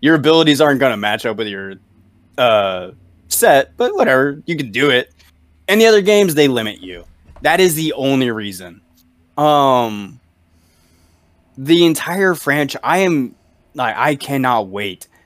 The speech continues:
for Dreadwolf to come out. Uh, I will say that it saddens me that, again, the wolf character is apparently the antagonist of the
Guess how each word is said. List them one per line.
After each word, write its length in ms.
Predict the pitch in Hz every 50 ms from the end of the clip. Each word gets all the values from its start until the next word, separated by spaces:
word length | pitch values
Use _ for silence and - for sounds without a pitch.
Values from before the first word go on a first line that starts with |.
| _ _
for 180 | - 143 139
Dreadwolf 600 | 127 117 123 131 123 120 110 107 104 95 92 - -
to 80 | - 98
come 220 | - 110 104 98
out. 260 | 92 90 90 82 - _ _ _ _ _ _ _ _ _ _ _ _ -
Uh, 380 | - 123 123 120 113 107 98 -
I 140 | - 117 143
will 260 | 151 160 165 160 160
say 260 | 143 - 156 147 147 143
that 160 | 139 135 135
it 200 | 131 117 - -
saddens 480 | - - 113 117 117 120 120 117 110
me 140 | 113 117 113 110
that, 240 | 110 110 110 98 -
again, 460 | - 117 107 98 110 107 110 107 104
the 80 | 104 101
wolf 480 | 98 104 104 104 101 - - - - - _ _
character 480 | - - 117 113 107 214 - 120 110 107
is 480 | 104 101 101 101 98 - - - - -
apparently 400 | _ - 113 110 110 107 104 104
the 180 | 98 92 104 101
antagonist 840 | 98 90 - 101 98 98 95 98 104 104 101 - - - - - - _ _ _ _ -
of 300 | - 104 95 92 95 95
the 200 | 101 104 98 107